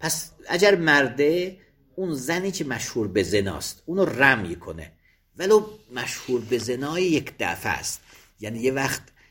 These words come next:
زنی مشهور به زناست که با خیلی ها بوده، این یه نوع شهرت.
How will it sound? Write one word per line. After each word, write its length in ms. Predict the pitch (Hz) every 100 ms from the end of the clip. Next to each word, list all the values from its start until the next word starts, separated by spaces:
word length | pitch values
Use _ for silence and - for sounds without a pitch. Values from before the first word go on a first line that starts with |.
| _ _
زنی 560 | 95 92 85 120 135 139
مشهور 540 | 123 90 - - 143
به 160 | 120 92
زناست 540 | 82 92 120 135 -
که 300 | 131 131 127 113
با 160 | 101
خیلی 480 | 87 - 143 151 147
ها 240 | 120 131 131
بوده، 640 | 123 117 113 107 90 - _ _ _ _ _ _ -
این 200 | 117 123
یه 120 | 127
نوع 140 | 135
شهرت. 680 | 127 135 110 110 101 92 _